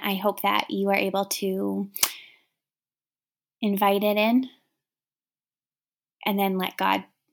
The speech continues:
see it out. Until next episode, I love you all. If you haven't gotten the Simple Christmas Advent Guide, it is on sale this week. It's only two dollars, folks.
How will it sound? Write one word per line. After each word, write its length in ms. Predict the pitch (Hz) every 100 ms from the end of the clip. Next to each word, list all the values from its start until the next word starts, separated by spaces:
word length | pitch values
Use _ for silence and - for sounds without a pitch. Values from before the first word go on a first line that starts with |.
| _ -
see 240 | - 101
it 80 | 98
out. 220 | - 55 - - _ _ _ _ _ _ _ _ _ _ _ _ _ _ _ _ _ _ _ _ _ _ _ -
Until 320 | 220 214 208
next 320 | 196 202 - -
episode, 600 | 220 208 - 208 214 220 220 -
I 100 | 214
love 180 | 202 202
you 160 | 208 208
all. 540 | - 196 196 208 - _
If 160 | 247 226
you 100 | 226
haven't 320 | 226 214 220
gotten 220 | 220 220
the 80 | 214
Simple 300 | - 220 220
Christmas 380 | 214 220 240 220
Advent 360 | - 202 208 220
Guide, 220 | 214 214
it 120 | -
is 120 | 208 208
on 160 | 196
sale 540 | 180 - - 214 233 247
this 220 | 233 220
week. 300 | 240 240 226 - - _ _ _ _
It's 80 | -
only 200 | 226 208
two 180 | - 240
dollars, 400 | 220 208 202 202
folks. 560 | - 208 - - -